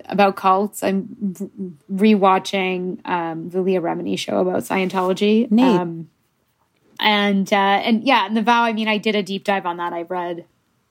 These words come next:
Speaker 1: uh, Sarah Edmondson's book. I read Catherine Oxenberg's book. <laughs> Um, I even tweeted with them a little bit.
Speaker 2: Neat.
Speaker 1: Uh, which was, which was fun. Um,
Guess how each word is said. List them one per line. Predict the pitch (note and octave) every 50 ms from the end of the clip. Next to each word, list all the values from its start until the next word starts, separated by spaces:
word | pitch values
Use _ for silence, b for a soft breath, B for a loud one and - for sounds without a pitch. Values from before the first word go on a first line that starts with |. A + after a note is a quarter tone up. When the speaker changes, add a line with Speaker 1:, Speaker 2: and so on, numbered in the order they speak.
| _ _ -
Speaker 1:
uh, | F3+ E3+ - - -
Sarah | G3 - - G3 F#3 -
Edmondson's | F#3 F3 F3+ F3+ E3+ - - E3+ E3 -
book. | - - C#4 D4 C#4+ -
I | F#3+ E3+
read | E3+ F3 - - E3 -
Catherine | - - - - - - - -
Oxenberg's | - D#4 - - C#4 C4 B3 - B3 A#3+ A#3+ A3 A3+ -
book. | - - - C#4+ D4 D4 C#4+ - - - - _
<laughs> | -
Um, | - F#3+ F#3 A3+ A#3 G#3+ G#3 A3 G#3 - - B3+ A#3 - G3+ G3+ G3+ G3 B B B B B B B B B B B B B -
I | F#3+ G3 G3+
even | D#4+ A3 A3 A3 A3
tweeted | - - C#4+ F#4+ A4 F#4 A3 G3+
with | G3+
them | - G3 G3 G3
a | G3+
little | G3 G3 F#3+
bit. | E3+ F3 F#3+ F#3+ G#3+ A#3+ - _ _ _ _ - -
Speaker 2:
Neat. | F3+ F3+ F#3 G#3 B3+ C#4+ A3+ F#3 F3+ F#3+ G3
Speaker 1:
Uh, | G#3 G#3+ G#3 F#3+ F#3 F3+
which | G3 F#3+ F#3+ - -
was, | - F#3+ - - A#3+ - _ _ _ -
which | A#3 F#3+ F#3 - -
was | F#3 -
fun. | - - F3+ F3 E3+ F3 B B B B B B B B B _ -
Um, | - G#3+ G#3+ G#3+ G#3+ G#3 G#3+ G#3 G#3 G#3 G3+ F#3+ G3 G3 F#3+ -